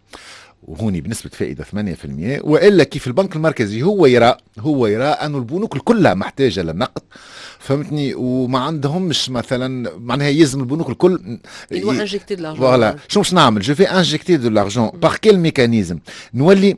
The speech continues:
Speaker 1: م-،
Speaker 2: Achat.
Speaker 1: achat ferme.
Speaker 2: مم.
Speaker 1: شراء فارم نهائي، نشري من عندك بون دو تريزور، رقاع الخاز، نشريهم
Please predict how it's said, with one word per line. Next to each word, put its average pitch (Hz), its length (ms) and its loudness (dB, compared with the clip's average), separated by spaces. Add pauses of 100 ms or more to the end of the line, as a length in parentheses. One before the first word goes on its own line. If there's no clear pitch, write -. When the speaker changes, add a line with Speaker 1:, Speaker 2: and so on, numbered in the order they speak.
Speaker 1:
م-، 131 240 -8
Speaker 2:
Achat. 175 180 -8 (460)
Speaker 1:
achat 196 460 4
ferme. 131 180 6
Speaker 2:
مم. 87 340 -8
Speaker 1:
شراء 143 800 4
فارم 147 420 2
نهائي، 135 520 2
نشري 147 360 2
من 123 140 0
عندك 113 480 0
بون 156 260 4
دو 123 60 2
تريزور، 90 540 -4 (140)
رقاع 113 280 -2
الخاز، 87 300 -6
نشريهم 131 380 -4